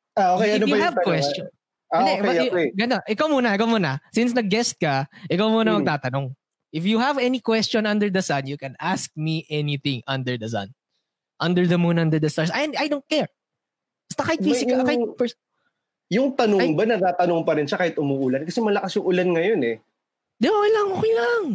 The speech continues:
Speaker 1: Kasi sabi
Speaker 2: Okay
Speaker 1: natin
Speaker 2: lang.
Speaker 1: under the sun. So, pag, paano pag umuulan?
Speaker 2: Okay lang din. Pwede rin,
Speaker 1: <laughs>
Speaker 2: basta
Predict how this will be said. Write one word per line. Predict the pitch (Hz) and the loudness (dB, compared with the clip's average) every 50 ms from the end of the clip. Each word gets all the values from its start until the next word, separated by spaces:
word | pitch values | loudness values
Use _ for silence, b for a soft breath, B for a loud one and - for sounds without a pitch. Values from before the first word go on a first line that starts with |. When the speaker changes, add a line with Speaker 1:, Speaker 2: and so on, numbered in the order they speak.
| 156 | -4
Speaker 1:
Kasi | - 180 - 240 | -4 -4 -2 0
sabi | 196 226 214 190 | 0 0 2 2
Speaker 2:
Okay | 208 202 | 2 2
Speaker 1:
natin | 202 202 233 | 2 0 0
Speaker 2:
lang. | - 165 | 0 0
Speaker 1:
under | 160 156 165 160 | 0 0 0 0
the | 147 147 147 | 0 0 0
sun. | - 185 175 151 117 107 104 101 | 0 -2 -2 -2 -4 -8 -12 -18
So, | _ - 151 147 139 139 135 135 131 127 120 - | _ -2 0 2 2 2 2 2 0 0 -2 -2
pag, | - 165 160 151 | -2 -2 0 0
paano | 190 180 175 | 0 0 2
pag | 175 165 151 | 2 2 2
umuulan? | 151 143 139 139 143 143 143 131 117 113 107 - _ _ _ _ _ - - - _ _ _ _ _ | 2 2 2 2 2 2 2 0 -2 -4 -8 -12 _ _ _ _ _ -20 -20 -20 _ _ _ _ _
Speaker 2:
Okay | - 269 320 392 403 | -2 0 2 4 4
lang | 403 403 381 | 2 2 2
din. | 339 392 403 392 381 330 220 190 180 - _ _ _ _ | 2 2 2 4 4 4 2 2 0 -4 _ _ _ _
Pwede | - - 294 311 - 349 | -4 -2 0 2 2 2
rin, | 370 392 277 269 | 4 2 2 2
Speaker 1:
<laughs> | |
Speaker 2:
basta | 311 330 320 | 0 0 0